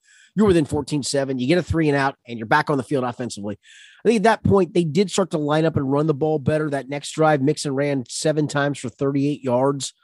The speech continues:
on an, uh, what, an eighty-six yard touchdown drive that led to a touchdown. So that, that tied it. So I think it allowed them to get back into some better run situations. I think that they,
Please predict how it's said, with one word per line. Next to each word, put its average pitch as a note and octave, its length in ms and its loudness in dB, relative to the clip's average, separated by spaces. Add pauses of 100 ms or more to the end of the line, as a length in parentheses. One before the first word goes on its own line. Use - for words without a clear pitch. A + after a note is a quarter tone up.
(800)
on D3+ 140 4
an, C3 120 0
uh, A#2 220 -2
what, A2+ 200 -4
an A2 100 -8
eighty-six C3 460 -2
yard C3 180 4
touchdown C3+ 460 0
drive B2 260 2
that A#2+ 180 -6
led B2+ 220 -2
to C3+ 100 0
a C#3 60 0
touchdown. D3 580 -2 (460)
So D#3 560 4
that, C#3 180 -2
that B2+ 180 -6
tied C#3 240 2
it. D3+ 140 -4 (320)
So F3+ 100 -2
I D#3+ 80 6
think A3 300 -4
it G3 80 4
allowed D#3 380 2
them D3+ 160 2
to C3 80 -8
get B2+ 320 -6
back C3+ 280 0
into C3 180 -2
some B2+ 200 -2
better C3+ 280 2
run A#2+ 320 0
situations. D3+ 920 -2 (800)
I F3+ 100 4
think G3+ 260 0
that D#3 140 -2
they, D3+ 300 6